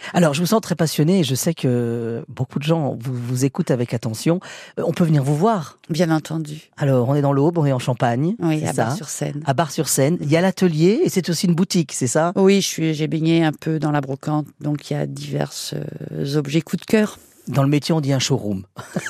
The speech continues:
Speaker 2: Allez.
Speaker 1: <laughs> On a le droit de le
Speaker 2: Soyons
Speaker 1: dire dans le
Speaker 2: fous.
Speaker 1: mobilier ancien aussi.
Speaker 2: <laughs> Soyons fous.
Speaker 1: <laughs> Voilà, on passe vous voir, vous êtes ouvert. Alors, c'est pas ouvert cet après-midi, hein,
Speaker 2: Bien
Speaker 1: puisque,
Speaker 2: entendu.
Speaker 1: voilà, les amis, euh, il faut laisser, euh, Isabelle revenir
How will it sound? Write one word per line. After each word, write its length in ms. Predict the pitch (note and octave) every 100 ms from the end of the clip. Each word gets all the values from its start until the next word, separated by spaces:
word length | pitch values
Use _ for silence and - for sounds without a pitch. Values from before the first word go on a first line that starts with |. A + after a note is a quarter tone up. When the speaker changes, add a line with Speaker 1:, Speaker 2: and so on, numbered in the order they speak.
| -
Speaker 2:
Allez. 240 | - C#3+ C3+ - -
Speaker 1:
<laughs> 260 | - - E3+
On 80 |
a 60 | F3+
le 40 |
droit 140 | F#3 F#3
de 40 |
le 20 | E3+
Speaker 2:
Soyons 20 |
Speaker 1:
dire 100 | F3+
dans 80 | A3+
le 40 |
Speaker 2:
fous. 60 | F3+
Speaker 1:
mobilier 260 | E3 F#3
ancien 280 | F#3+ F#3 G#3
aussi. 280 | G3 C#4 A#3
Speaker 2:
<laughs> 0 |
Soyons 300 | C4 A3+ C4
fous. 200 | - - G#3+ - -
Speaker 1:
<laughs> 260 | - - -
Voilà, 280 | G#3 G3
on 80 | E3+
passe 180 | G3+ G3
vous 140 | F3
voir, 160 | F#3+ G3
vous 120 | E3
êtes 120 | F3
ouvert. 140 | F#3+ G#3
Alors, 120 | E3
c'est 80 | F#3+
pas 140 | G#3+
ouvert 160 | G3 F3+
cet 140 | D3
après-midi, 500 | D3+ E3 E3+ F3 E3+
hein, 80 | C3+ - C#3
Speaker 2:
Bien 100 | D3
Speaker 1:
puisque, 220 | C3+ E3
Speaker 2:
entendu. 160 | C#3+ - -
Speaker 1:
voilà, 280 | E3 E3
les 160 | C3+ B2+
amis, 260 | D3 F3+ D#3+
euh, 140 | C#3+
il 100 | C#3
faut 140 | C#3+
laisser, 400 | D3+ D#3 F#3 E3+
euh, 160 | D3 C#3+
Isabelle 400 | D#3 D#3+ E3 E3
revenir 500 | D#3 G3+ G#3 G3+ D#3